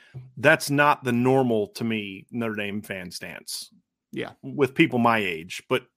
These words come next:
Speaker 1: the younger you get, the more people don't, I don't think people understand that you can win the way that Notre Dame wants to win. You just have to have the right people in place,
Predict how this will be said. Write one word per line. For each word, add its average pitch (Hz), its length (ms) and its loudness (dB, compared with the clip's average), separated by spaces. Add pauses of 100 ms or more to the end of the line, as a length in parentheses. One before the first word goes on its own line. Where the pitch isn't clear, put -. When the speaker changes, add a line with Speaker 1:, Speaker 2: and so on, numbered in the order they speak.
(160)
Speaker 1:
the 123 280 -2
younger 151 340 6
you 185 160 4
get, 185 280 4
the 135 60 2
more 147 360 4 (140)
people 139 340 -4
don't, 120 260 0
I 139 80 2
don't 143 160 -2
think 139 180 -2
people 143 260 -4
understand 123 640 -2
that 110 160 -6 (420)
you 143 140 0
can 208 280 4
win 135 160 4
the 110 80 2
way 104 180 2
that 98 120 -4
Notre 101 200 -2
Dame 87 200 -8
wants 85 200 -14
to 82 100 -14
win. - 300 -18 (200)
You 147 60 -14
just - 80 -8
have 170 140 4
to 151 60 0
have 123 120 4
the 110 60 0
right 117 160 0
people 131 260 -8
in 87 60 -12
place, - 460 -14